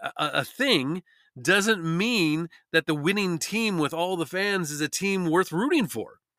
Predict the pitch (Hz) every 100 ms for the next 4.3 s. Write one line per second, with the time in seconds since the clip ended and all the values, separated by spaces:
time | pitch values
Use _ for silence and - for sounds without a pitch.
0 | _ 160 170 214 277 247 151 190 440 220
1 | 170 - - 151 185 185 165 151 - -
2 | - _ _ _ - _ 147 160 131 131
3 | 143 139 143 - - 156 175 - 165 285
4 | 294 110 -